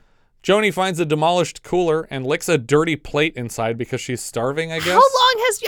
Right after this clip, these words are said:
Speaker 2: have you been
Speaker 1: <laughs> It's
Speaker 2: out in the
Speaker 1: only been
Speaker 2: woods?
Speaker 1: a couple days.
Speaker 2: <laughs>
Speaker 1: You were eating yesterday. She brings a big log with her as she approaches the killer's cabin. As she explores the space,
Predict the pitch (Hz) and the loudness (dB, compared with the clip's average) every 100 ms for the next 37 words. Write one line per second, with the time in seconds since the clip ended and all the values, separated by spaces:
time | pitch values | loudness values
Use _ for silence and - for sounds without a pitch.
0 | - 370 370 381 370 359 - 320 185 190 | -2 0 0 2 2 2 2 2 4 4
1 | 175 160 131 151 147 131 135 147 143 320 | 4 0 2 0 0 0 2 2 2 0
2 | - 453 - 453 480 453 165 151 135 156 | 2 2 4 2 2 2 0 0 0 0
3 | - 123 104 92 - 320 - 339 349 - | 0 -4 -4 -6 -4 -4 -4 -8 -10 -12
4 | 415 - _ _ _ - 143 175 185 143 | -18 -20 _ _ _ -4 -2 0 0 0
5 | 135 170 131 127 165 175 127 120 127 151 | 2 2 2 2 4 2 0 -4 -2 -4
6 | 117 - 120 - 135 131 117 120 135 127 | -6 -6 -6 -4 -6 -6 -10 -8 -6 -6
7 | 104 - 135 123 120 - _ - 147 - | -6 -6 -6 -6 -10 -12 _ 0 0 0
8 | 151 - - 147 160 156 117 - 123 135 | -4 -4 -8 -2 -2 -4 -10 -4 -4 -4